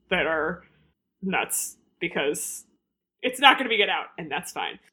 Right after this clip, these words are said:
But I'm really looking forward to it, and I love Lupita, and I'm glad she's getting work that's real and not a C G I creature. Uh, if you would like to support us on Patreon,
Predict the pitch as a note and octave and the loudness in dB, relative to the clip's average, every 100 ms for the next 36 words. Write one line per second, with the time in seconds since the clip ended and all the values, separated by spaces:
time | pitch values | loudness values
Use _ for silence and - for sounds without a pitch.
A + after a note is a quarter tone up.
0 | - A3+ G#3+ G#3 G#3 F#3+ F#3+ F3 E3+ D#3+ | 2 8 8 8 6 4 0 2 4 2
1 | - E3 - E3 D#3 D#3+ D#3 - D3 D3+ | 2 2 2 0 0 -2 -4 -2 0 2
2 | C#3+ - E3 F3 F#3+ G#3+ A3 - A3+ - | 0 -2 -2 0 6 6 6 4 2 -2
3 | - D#3+ E3+ F#3 - _ _ _ - B3+ | -6 -2 -2 -4 -10 _ _ _ -10 2
4 | G3+ - - - - _ - D#3 - - | 4 4 0 -10 -12 _ -4 -4 -4 -12
5 | F3 D#3+ E3 D#3+ F#3+ - _ _ _ G3+ | -4 0 0 0 -2 -8 _ _ _ -2
6 | G3 A3+ B3 B3+ C4 B3+ - B3 C4 A#3+ | -2 2 4 4 2 -2 -4 -6 0 4
7 | F3 E3+ E3+ F3 - - D#3 - - - | 6 6 4 -2 -6 -4 -2 -2 -4 -8
8 | _ _ _ _ _ - - A#3+ A3 G3+ | _ _ _ _ _ -14 2 4 6 4
9 | G3 G3 G3 - _ - G3 G3 G3+ G#3 | 0 -2 -4 -10 _ -6 -4 4 4 6
10 | G#3 - - F#3+ F#3+ F#3+ F3+ F#3+ F#3 F#3 | 2 0 -2 0 0 -2 -2 -2 -4 -2
11 | F#3+ G#3 | 0 -2